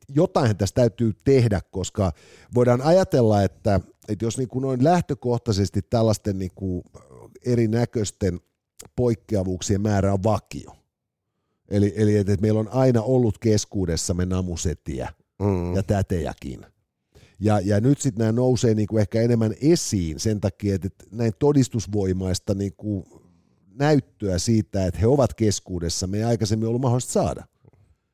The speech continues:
Speaker 1: Ja, ja silloin pitää ehkä ajatella just niin, että, niinku, että, että, että tässä niinku tällaisten, niinku, tällaisten, tällaisen rikolliseen toimintaan syyllistyvien ihmisten määrä ei ole kasvanut yhteiskunnassa, mutta et, et jotenkin he siinä niinku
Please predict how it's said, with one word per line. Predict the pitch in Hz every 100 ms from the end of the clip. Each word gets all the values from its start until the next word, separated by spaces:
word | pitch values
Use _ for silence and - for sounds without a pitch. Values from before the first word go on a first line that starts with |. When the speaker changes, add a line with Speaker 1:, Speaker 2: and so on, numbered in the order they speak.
| _ _ -
Speaker 1:
Ja, | 117
ja | 107 113
silloin | 156 156 117
pitää | - 104
ehkä | 95 -
ajatella | 120 113 104 101
just | 120 110
niin, | 131 120
että, | 98 -
niinku, | 107 101 -
että, | 104 87 110
että, | 101 107
että | -
tässä | 120 - 110
niinku | 113 - 123 - - - - - - - _ _ _ _ - _ _ _ _
tällaisten, | 127 123 - 117
niinku, | 110 - 110 104 76 80 - -
tällaisten, | 123 - 117 - _
tällaisen | 139 127 110 92
rikolliseen | 127 120 110
toimintaan | - 117 110 110
syyllistyvien | 120 104 117
ihmisten | 123 110 123
määrä | 131 113 113
ei |
ole | 110 -
kasvanut | 180 - 101 78
yhteiskunnassa, | 90 - 87 80 - 80 80 - 85 - _ _ _ -
mutta | 123 -
et, | 110
et | 120 -
jotenkin | 127 151 160 123 - 98
he |
siinä | 110 143 135
niinku | 127 117